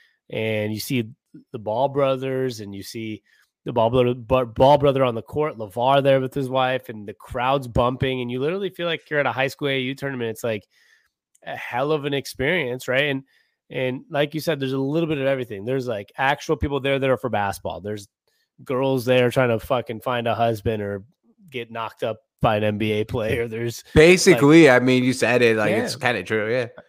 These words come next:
Speaker 1: I mean, it just happened to P J Washington, like, like, I mean, like, this happens, you know what I mean? Like,
Speaker 2: Yeah, no, no, I know.
Speaker 1: uh, so,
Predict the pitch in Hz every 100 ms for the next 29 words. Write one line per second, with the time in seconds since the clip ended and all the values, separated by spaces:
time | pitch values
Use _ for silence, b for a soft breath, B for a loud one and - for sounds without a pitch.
0 | b b _ _ 160 160 117 - _ _
1 | - _ 135 135 135 143 123 139 117 104
2 | 92 104 110 98 98 95 85 87 - _
3 | _ _ _ _ _ _ _ 135 113 101
4 | 101 98 104 101 - 143 - - - 104
5 | 117 110 101 123 117 156 135 - 147 135
6 | 123 98 123 117 107 _ _ _ _ _
7 | _ - 160 139 120